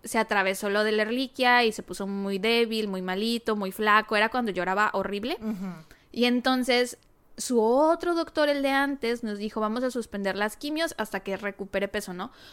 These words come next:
Speaker 1: Pero para recuperar peso pasó casi como un mes y medio. Y entonces, otros doctores nos dijeron así, de, "Es que ya no tiene caso que le demos una última quimio, porque, pues, ya pasó un mes", y se les daba, le daban una cada semana. Entonces,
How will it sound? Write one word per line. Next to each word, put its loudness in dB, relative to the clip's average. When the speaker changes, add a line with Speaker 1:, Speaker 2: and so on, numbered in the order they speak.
Speaker 1:
Pero 6
para 4
recuperar 0
peso 2
pasó -4
casi -2
como -2
un -4
mes -8
y -8
medio. -2
Y 2
entonces, 2
otros 6
doctores 2
nos 0
dijeron -2
así, -6
de, -2
"Es -6
que -2
ya 2
no -2
tiene -4
caso -4
que 2
le 4
demos -2
una 4
última 2
quimio, -2
porque, 2
pues, -2
ya 2
pasó 0
un -6
mes", 0
y -4
se 0
les 0
daba, 6
le 6
daban 6
una 0
cada 2
semana. -4
Entonces, -10